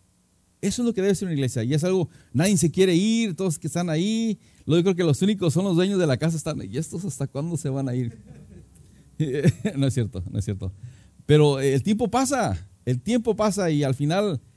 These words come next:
eh, la, la semana pasada, ma-, no sé si Martín estuvo aquí,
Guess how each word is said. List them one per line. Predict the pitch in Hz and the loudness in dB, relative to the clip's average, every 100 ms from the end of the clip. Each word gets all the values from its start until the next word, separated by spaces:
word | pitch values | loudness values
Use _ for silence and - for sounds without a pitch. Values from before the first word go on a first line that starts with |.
| _ _ _ _ - | _ _ _ _ -20
eh, | - - 139 | -18 -4 0
la, | 143 | 2
la | 139 | 2
semana | 135 175 220 | 2 0 0
pasada, | 175 185 208 196 120 - | 0 0 0 0 -4 -10
ma-, | 98 127 | -2 0
no | 147 | 0
sé | 165 | -2
si | 165 | -2
Martín | 127 160 160 | -2 0 0
estuvo | 143 156 151 | 2 2 0
aquí, | 123 175 113 | 2 0 -2